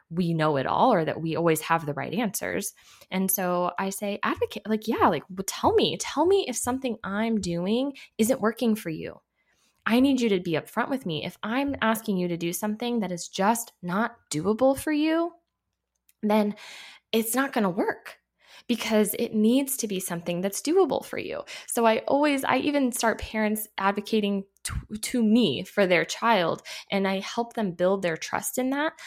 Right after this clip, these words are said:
so that when they go to the I E P meeting, when they go to the doctor's office, they can advocate. They can say, "Wait a minute, I don't,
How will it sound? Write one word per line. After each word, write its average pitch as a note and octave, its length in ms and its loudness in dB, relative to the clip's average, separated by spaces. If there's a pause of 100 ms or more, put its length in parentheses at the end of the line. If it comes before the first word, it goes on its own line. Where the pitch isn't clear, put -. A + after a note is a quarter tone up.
so - 140 -6
that G3+ 160 2
when G3 140 0
they G3+ 120 2
go G3 280 4
to A#3+ 100 2
the - 140 -2
I E3 140 -2
E E3 100 -4
P - 180 -10
meeting, E3 280 -6
when E3+ 100 -2
they G#3 100 2
go G#3 300 2
to A#3+ 80 4
the G3 100 -2
doctor's E3+ 500 0
office, D#3 480 -4 (300)
they A3+ 160 4
can G3+ 300 -4
advocate. - 540 -8
They F#3+ 100 -2
can G#3+ 180 -2
say, A3+ 180 -2
"Wait C#4+ 280 4
a A#3+ 40 4
minute, D3+ 300 -4 (560)
I A#3+ 140 0
don't, C#4+ 220 0